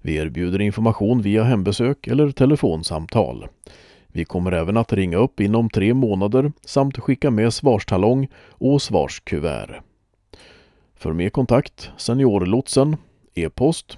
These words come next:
seniorlots snabel A sundbyberg punkt se, eller telefon, Annika Malmqvist, noll åtta, sju noll sex, åtta åtta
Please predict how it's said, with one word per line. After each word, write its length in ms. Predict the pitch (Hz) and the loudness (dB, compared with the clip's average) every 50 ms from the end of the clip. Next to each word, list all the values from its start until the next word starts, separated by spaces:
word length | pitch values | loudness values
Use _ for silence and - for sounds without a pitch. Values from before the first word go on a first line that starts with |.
| - _ | -20 _
seniorlots 1120 | - - - - 110 117 123 117 107 82 87 85 82 85 98 127 160 - - - - - - 123 | -16 -6 -2 0 2 4 4 4 4 4 2 0 0 0 0 0 0 -2 -4 -8 -10 -10 -10 -8
snabel 400 | - 147 123 101 90 101 101 107 | -4 0 0 0 2 2 4 4
A 160 | 107 117 127 - _ | 4 4 2 -2 _
sundbyberg 720 | - - - 135 139 147 151 135 101 104 104 107 107 110 107 | -4 0 2 2 2 2 2 2 4 4 4 4 4 2 0
punkt 280 | - 131 127 127 - 120 107 | 0 0 0 2 0 0 0
se, 280 | - - 104 78 67 - - _ _ - - - - - - _ _ _ _ _ - | 0 -2 -2 -2 -4 -6 -12 _ _ -20 -20 -20 -20 -20 -20 _ _ _ _ _ -4
eller 120 | 135 151 | -2 0
telefon, 540 | 147 160 147 151 131 107 85 73 67 57 - - - _ _ _ - | 2 2 2 2 4 2 0 0 -2 -4 -8 -14 -20 _ _ _ -8
Annika 380 | - 104 107 107 104 113 113 | -4 -2 0 0 0 2 2
Malmqvist, 880 | 113 113 101 87 73 67 - - - 104 98 76 - - - - - - - | 2 2 2 2 0 -4 -8 -8 -6 -4 -4 -4 -4 -8 -12 -14 -18 -14 -8
noll 220 | - 80 95 92 | -6 -2 -2 -2
åtta, 380 | 92 90 - - 101 113 151 160 _ _ - - _ | -2 -2 -2 0 0 0 0 0 _ _ -20 -20 _
sju 300 | - - 147 151 160 151 | -2 2 4 4 6 6
noll 260 | 120 110 113 113 110 | 4 4 4 4 2
sex, 540 | - - 104 107 - - - - - - - - | 0 0 -2 -2 -2 -4 -8 -8 -10 -12 -12 -8
åtta 280 | 92 92 - - 98 | -6 -6 -4 -2 -2
åtta 420 | 87 82 78 - - - 120 139 | -2 -2 -2 -2 0 2 2 2